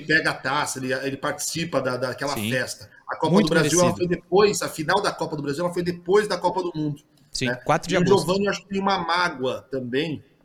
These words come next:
Speaker 1: em relação a não ter feito um jogo de despedida,
Speaker 2: Sim,
Speaker 1: né?
Speaker 2: sim.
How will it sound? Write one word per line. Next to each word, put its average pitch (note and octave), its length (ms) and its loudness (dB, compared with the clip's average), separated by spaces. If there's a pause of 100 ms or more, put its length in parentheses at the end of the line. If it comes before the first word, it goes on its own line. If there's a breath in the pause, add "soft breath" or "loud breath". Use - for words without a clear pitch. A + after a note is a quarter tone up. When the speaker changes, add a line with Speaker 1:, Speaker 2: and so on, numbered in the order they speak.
(180)
Speaker 1:
em B2+ 100 -10
relação D3 600 -4
a D#3+ 80 -2
não D#3+ 320 -4
ter D#3 280 -2
feito D#3+ 440 -4
um D#3+ 100 -8
jogo D3+ 260 -2
de D3 100 -10
despedida, C#3 760 -6
Speaker 2:
Sim, G#2+ 340 0 (160)
Speaker 1:
né? A#2 160 -2
Speaker 2:
sim. G2+ 180 -4